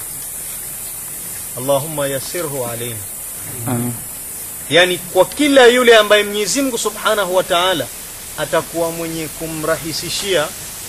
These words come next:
Speaker 1: basi kwake inakuwa ni nyepesi. Na ndio unaona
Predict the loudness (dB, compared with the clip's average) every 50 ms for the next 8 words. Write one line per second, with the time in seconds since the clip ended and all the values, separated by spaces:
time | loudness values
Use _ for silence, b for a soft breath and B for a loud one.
0 | -12 -4 0 0 0 0 -2 -2 2 2 2 2 2 -4 -6 -6 -6 -6 -6 -6
1 | -6 -6 -8 -8 -10 -8 -6 -6 -6 -6 -8 -12 -12 -14 -14 -14 -14 -14 -14 -14
2 | -14 -14 -14 -14 -14 -16 -16 -16 -16 -16 -16 -16 -14 -14 -14 -14 -14 -14 -14 -14
3 | -14 -14 -14 -14 -14 -14 -14 -16 -14 -14 -10 -8 -6 -6 -4 -4 -4 -4 -4 -4
4 | -2 -2 -2 -2 -4 -6